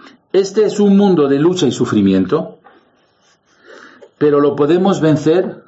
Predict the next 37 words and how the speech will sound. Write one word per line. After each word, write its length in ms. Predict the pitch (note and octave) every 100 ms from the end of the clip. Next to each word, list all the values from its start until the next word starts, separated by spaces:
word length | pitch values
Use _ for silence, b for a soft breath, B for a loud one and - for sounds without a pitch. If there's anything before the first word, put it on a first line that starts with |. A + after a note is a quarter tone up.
| _
con 260 | - D3 D#3
la 120 | D#3+
ascensión 640 | - C3+ - B2 - C3+
espiritual. 500 | B2 - - - - - _ _ _ _ _ B B B B -
Entonces, 300 | B2+ D#3+ -
¿por 160 | F#3
qué 160 | A3 G#3+
dije 400 | G3+ F3+ D#3 D3+
que 300 | D3 C3+ C#3
lo 260 | C#3 D3 -
que, 360 | C3 B2 B2+ - _ _ _ _ _ b b b _
lo 200 | A2+ B2+
que 100 | C3
me 120 | C3
duele 420 | D3 G3+ F3 D3
es 180 | C#3+ -
que 380 | - C#3+ - - _
durante 800 | B2 C3 C3+ B2+ B2 A#2+ G#2+ - B B B B
seis 440 | - - C#3+ G#2+
mil 260 | C#3 F3 E3+
años 440 | F3+ A2+ F#2 -
han 160 | - C#3
habido 440 | D3+ E3 C#3+ A2
grandes 420 | G#2+ D3 F3+ E3 -
cabalistas 680 | D3+ C#3 C#3+ D3+ A#2 G#2+
y 100 | A#2+
grandes 380 | A2+ C#3 D3 D3+
genios 400 | - D#3 D3+ A#2+
de 80 | A#2
la 160 | A2
Torá, 360 | A2 G#2+ D#3+ -
pero 120 | B2
el 60 | A#2
mundo 220 | C3 D#3
no 120 | D3
ha 80 | C3+
cambiado? 500 | B2+ A#2 D#3 - -